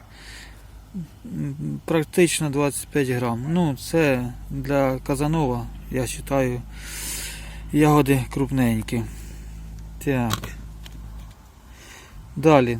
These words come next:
це у нас Преображення. Залишилось висіть. Тринадцять грам ягодка. Преображення. І з пічним коробком, якщо у нас спічний коробок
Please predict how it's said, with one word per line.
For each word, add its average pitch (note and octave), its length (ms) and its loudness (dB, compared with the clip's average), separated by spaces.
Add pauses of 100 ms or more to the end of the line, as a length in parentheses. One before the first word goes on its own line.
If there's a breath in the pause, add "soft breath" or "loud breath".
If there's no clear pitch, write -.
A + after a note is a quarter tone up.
(120)
це F#3+ 160 2
у F3 40 4
нас C#3+ 260 0 (160)
Преображення. B2+ 840 4 (720)
Залишилось C3 720 0
висіть. D3+ 560 -2 (1600 loud breath)
Тринадцять E3+ 460 2
грам C3+ 300 4
ягодка. B2+ 540 -2 (800)
Преображення. C#3+ 880 0 (340 loud breath)
І G3+ 120 2
з - 100 -2
пічним D3+ 520 -2
коробком, D#3+ 600 4 (580 loud breath)
якщо D3+ 320 2
у C#3+ 40 4
нас C#3+ 280 0 (720 loud breath)
спічний D3+ 400 0
коробок D3+ 460 4